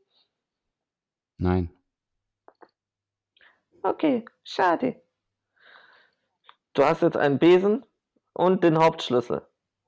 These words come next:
Speaker 2: Und sie hat dir sogar noch eine Pantoffel gegeben. Eine von ihren Pantoffeln.
Speaker 1: Ah, das ist gut.
Speaker 2: Das heißt, den Besen kannst du jetzt als Waffe benutzen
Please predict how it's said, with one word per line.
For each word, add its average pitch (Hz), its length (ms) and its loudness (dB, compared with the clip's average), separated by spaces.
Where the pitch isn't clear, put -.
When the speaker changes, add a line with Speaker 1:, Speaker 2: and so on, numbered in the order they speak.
Speaker 2:
Und 214 420 2
sie 156 200 2
hat 160 140 0
dir 160 80 0
sogar 151 260 2
noch 160 280 0
eine 170 100 0
Pantoffel 156 560 -2
gegeben. - 420 -4
Eine 165 240 0
von 147 160 -4
ihren 135 180 0
Pantoffeln. 139 480 -2
Speaker 1:
Ah, 165 200 -2
das 113 80 -10
ist - 80 -14
gut. 101 240 -8
Speaker 2:
Das 110 120 -8
heißt, 175 420 -2
den 139 180 0
Besen 202 340 4
kannst 180 260 -4
du 175 40 2
jetzt 160 160 2
als 143 160 -2
Waffe 202 240 0
benutzen 226 420 -2